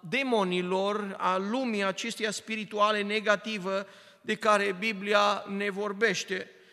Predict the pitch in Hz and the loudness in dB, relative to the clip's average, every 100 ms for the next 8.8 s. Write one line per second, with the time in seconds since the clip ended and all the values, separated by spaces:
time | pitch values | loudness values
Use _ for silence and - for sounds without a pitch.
0 | - - 226 190 277 262 226 214 233 247 | -18 -6 -4 0 0 2 2 4 4 2
1 | 254 - 220 240 240 233 208 240 254 214 | 0 -2 -2 -2 -2 0 0 0 0 0
2 | 202 226 226 202 190 180 185 220 226 233 | -4 -4 -6 -6 -6 -4 0 2 2 -2
3 | 240 220 196 180 180 214 220 226 202 233 | -2 2 2 2 2 4 2 0 -4 -4
4 | 240 233 233 - - - _ 190 240 269 | -4 -4 -6 -10 -20 -20 _ 2 2 2
5 | 190 233 - 220 220 214 - - - _ | 0 -4 -2 0 0 -2 -10 -20 -20 _
6 | 269 247 214 220 - 226 233 240 240 233 | 2 4 6 4 4 0 2 2 2 0
7 | 220 208 202 190 170 - - - - 226 | 0 2 0 -2 -6 -18 -20 -8 -2 0
8 | - 208 196 233 226 220 214 | 0 2 4 6 4 2 0